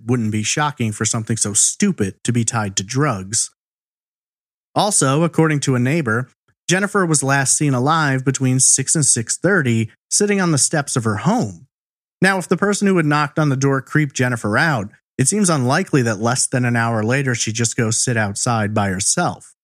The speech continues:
This suggests to me one of two possibilities.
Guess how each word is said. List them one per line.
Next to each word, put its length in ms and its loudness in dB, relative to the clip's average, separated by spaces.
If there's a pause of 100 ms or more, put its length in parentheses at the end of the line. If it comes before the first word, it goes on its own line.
(520)
This 160 4
suggests 400 0
to 100 0
me 160 4
one 180 2
of 100 -4
two 180 -2
possibilities. 920 -2